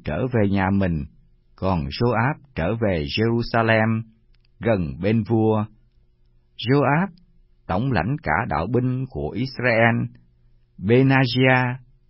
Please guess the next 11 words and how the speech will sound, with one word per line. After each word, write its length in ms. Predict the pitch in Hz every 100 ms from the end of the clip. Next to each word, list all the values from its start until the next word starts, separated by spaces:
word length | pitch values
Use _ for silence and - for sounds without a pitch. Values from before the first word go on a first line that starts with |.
| -
con 240 | 120 127
trai 280 | 120 117 120
Jehoiada, 1080 | 113 123 120 120 117 113 113 113 113 113 113 - _ _ _ _
làm 300 | 92 110 107
đầu 240 | 104 101 95
trưởng 300 | 87 85 101 -
các 120 | 160 -
người 340 | 101 87 71 -
Kerethit 580 | 117 127 127 123 143 160 - _ _ _
và 260 | - 98 85 65 69 -
Phelethit. 560 | 107 117 117 110 135